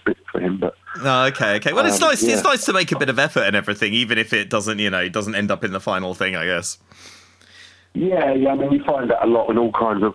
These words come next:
Speaker 1: all kinds of elements of music about how much stuff wasn't used or how many, you know, different processes you had to go through. I mean, the theme tune was, like, twenty-one. I did twenty-one different versions of different dro-, different kinds of style of breakbeat and stuff 'cause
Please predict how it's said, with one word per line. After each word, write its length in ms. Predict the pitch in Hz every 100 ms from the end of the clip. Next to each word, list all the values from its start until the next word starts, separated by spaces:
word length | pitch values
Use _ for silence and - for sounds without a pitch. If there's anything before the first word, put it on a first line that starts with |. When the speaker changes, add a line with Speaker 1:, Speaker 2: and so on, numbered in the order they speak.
| - - - - - _ _ - -
Speaker 1:
all 100 | 175
kinds 260 | - 110 98
of 80 | 101
elements 340 | 107 107 107
of 80 | 107
music 420 | 110 113 107 -
about 260 | - 107 -
how 140 | 107
much 260 | 104 - -
stuff 220 | 117 110 - -
wasn't 300 | 113 113 110
used 400 | 113 113 113 110
or 160 | 113 104
how 120 | 113
many, 200 | 110 104 -
you 100 | 120
know, 180 | 107 95 -
different 240 | 123 120 -
processes 500 | 113 110 - - 101
you 60 |
had 120 | 113 -
to 40 |
go 140 | 113
through. 140 | - 117 - -
I 40 |
mean, 100 | 123
the 60 | 113
theme 200 | 143 139
tune 240 | - 123 110
was, 100 | 113
like, 160 | 104
twenty-one. 520 | - 120 113 113 110 - - - - _
I 120 | 113
did 180 | 113 -
twenty-one 400 | - 127 120 120
different 240 | 113 120
versions 400 | 110 123 117 110 98
of 80 | 120
different 260 | - 110
dro-, 180 | 120 110
different 400 | - - 113 120
kinds 320 | - 120 117
of 140 | 107 -
style 340 | - 117 110
of 60 | 110
breakbeat 500 | 120 113 104 107 107
and 100 | -
stuff 180 | 120 101
'cause 160 | -